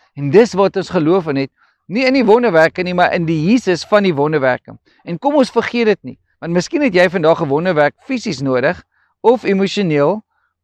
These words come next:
of geestelik. 'n Wonderwerk van bevryding en van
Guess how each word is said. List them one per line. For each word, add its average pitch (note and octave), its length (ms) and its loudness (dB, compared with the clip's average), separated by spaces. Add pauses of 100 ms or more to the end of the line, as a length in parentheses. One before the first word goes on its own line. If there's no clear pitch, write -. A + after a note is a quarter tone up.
(160)
of G3+ 160 0
geestelik. A#3 580 -4 (500)
'n E3 160 -4
Wonderwerk E3 560 2
van D3 300 -6
bevryding D#3 640 -2
en C#3 140 -6
van C3 340 -6